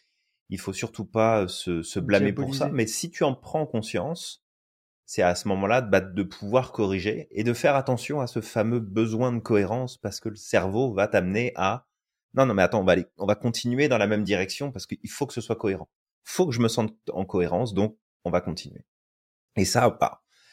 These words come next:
Speaker 1: en, en soi, ça fait partie du, du quotidien de l'individu. Donc,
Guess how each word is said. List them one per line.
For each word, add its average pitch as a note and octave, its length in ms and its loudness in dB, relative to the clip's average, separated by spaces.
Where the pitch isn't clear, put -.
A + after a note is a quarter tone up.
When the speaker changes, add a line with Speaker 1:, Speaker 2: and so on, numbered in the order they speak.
Speaker 1:
en, - 180 0
en A2 120 0
soi, B2 260 2
ça G#2 140 -4
fait F2+ 120 -4
partie - 320 -2
du, E2+ 200 -12
du E2 260 -20
quotidien A2+ 680 0
de F2+ 120 -6
l'individu. F2+ 720 -2
Donc, - 160 -6